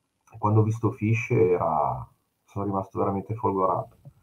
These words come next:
E poi da lì ho iniziato pian pianino a, sempre su consiglio di, di questo mio cugino un pochettino più grande, ad ascoltare tantissima roba prog e hard rock. E c-, e vigeva la regola da parte di mio cugino che tutto ciò che era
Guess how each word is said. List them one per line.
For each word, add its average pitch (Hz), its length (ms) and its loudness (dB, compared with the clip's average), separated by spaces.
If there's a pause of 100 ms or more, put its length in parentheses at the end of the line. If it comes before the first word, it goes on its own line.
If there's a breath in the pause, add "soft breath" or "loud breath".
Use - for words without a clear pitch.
(800)
E 151 140 4
poi 120 220 12
da 131 120 12
lì 120 340 10
ho 98 160 0
iniziato 110 840 8
pian 90 220 -6
pianino 104 680 4
a, 87 440 0
sempre 107 340 -2
su - 140 -14
consiglio 92 460 -8
di, 80 520 -10
di - 80 -20
questo 90 300 -16
mio 90 100 -12
cugino 92 340 -10
un 90 60 -10
pochettino 95 340 -10
più 131 140 -6
grande, 98 320 0
ad 95 60 -2
ascoltare 95 560 -2
tantissima 92 520 -8
roba 95 240 0
prog 107 640 6
e 87 220 0
hard 85 200 -6
rock. 92 420 -2 (920 soft breath)
E 127 140 4
c-, - 200 -4
e 135 80 6
vigeva 139 400 8
la 139 120 12
regola 151 640 10
da 101 160 -4
parte 101 340 4
di 92 60 -6
mio 98 120 -6
cugino 120 520 0
che 95 240 -4
tutto 170 340 -2
ciò 123 220 2
che 123 300 6
era 92 300 2